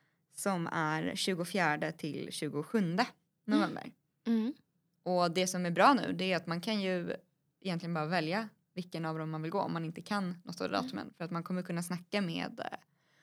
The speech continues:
Speaker 1: K T H-studenter, K T H-studievägledare och kanske lite annat gott folk som
Speaker 2: Mm.
Speaker 1: dyker upp. Ehm, det kommer finnas, inte helt klart hur det ska vara, men det kommer finnas möjlighet att kanske både chatta och att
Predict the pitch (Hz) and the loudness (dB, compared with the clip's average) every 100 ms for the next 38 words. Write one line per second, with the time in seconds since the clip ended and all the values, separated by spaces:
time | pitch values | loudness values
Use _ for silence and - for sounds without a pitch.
0 | _ _ 254 262 262 254 233 233 233 233 | _ _ 0 4 4 2 0 0 0 -4
1 | 226 220 214 226 220 214 202 - - 214 | -4 -6 -6 -2 2 4 2 -2 -4 -4
2 | 180 190 190 185 190 185 185 190 190 196 | -2 -2 0 0 0 0 0 2 2 0
3 | - _ _ _ _ _ _ 185 190 180 | -6 _ _ _ _ _ _ -2 0 0
4 | 185 214 202 190 196 196 190 190 - - | -2 -4 -2 -2 0 2 2 0 -4 -20
5 | _ _ - - 196 202 190 214 - - | _ _ -12 -6 -4 0 0 0 -4 0
6 | 233 208 214 233 - _ _ _ - 180 | 2 4 2 0 -6 _ _ _ -10 -6
7 | 190 196 196 214 _ _ _ - 180 175 | -2 0 -2 -4 _ _ _ -4 0 2
8 | 170 170 - - 190 196 185 180 175 180 | 2 0 -2 -4 -2 0 0 0 -2 -2
9 | 175 175 - - - _ - 185 214 196 | -2 -2 -6 -10 -12 _ -6 0 4 4
10 | - 156 156 156 156 170 180 - 170 165 | 2 -2 -2 -2 0 2 2 2 0 -2
11 | 175 170 160 165 160 170 160 151 151 - | -2 -4 -4 -6 -4 -2 0 0 -2 -4
12 | 160 156 156 151 - 180 - _ 208 208 | -8 -4 -2 -2 -2 -2 -4 _ 4 6
13 | - - - 170 - | 4 -2 -6 -6 -8